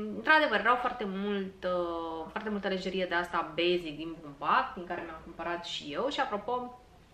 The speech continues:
pentru că, na, toată lumea întreabă, e, și ca blogger, ce ați primit? Um, am primit la evenimentul de lansare, uh, toți cei care am fost acolo, am primit un voucher cu o reducere de treizeci la sută la ce cumpăra,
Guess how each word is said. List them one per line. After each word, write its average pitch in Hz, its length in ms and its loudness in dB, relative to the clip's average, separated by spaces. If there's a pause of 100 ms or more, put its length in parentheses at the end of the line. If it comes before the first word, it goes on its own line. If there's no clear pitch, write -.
(380)
pentru 202 240 0
că, 202 100 0
na, 165 100 0
toată 180 260 -4
lumea 175 180 -4
întreabă, 196 640 2
e, 202 160 -4
și - 260 -10
ca 190 360 -2 (140)
blogger, 196 440 -2
ce 190 300 -2
ați 143 380 -2
primit? 196 460 4 (680)
Um, 233 1300 4
am 277 140 -2
primit 269 500 -6
la 226 200 2
evenimentul 214 560 0
de 202 180 -2
lansare, 254 720 -2
uh, 214 220 -4
toți 254 220 -4
cei 214 140 -6
care 202 160 -2
am 190 80 -2
fost 196 260 -6
acolo, 202 300 -2
am 185 160 4
primit 190 280 -4
un 185 200 -2
voucher 190 720 2
cu 233 60 2
o 226 80 6
reducere 196 800 2
de 175 60 -2
treizeci 196 560 0
la 160 100 -6 (100)
sută 175 180 -4 (100)
la - 60 -6
ce 175 100 -8
cumpăra, 202 500 0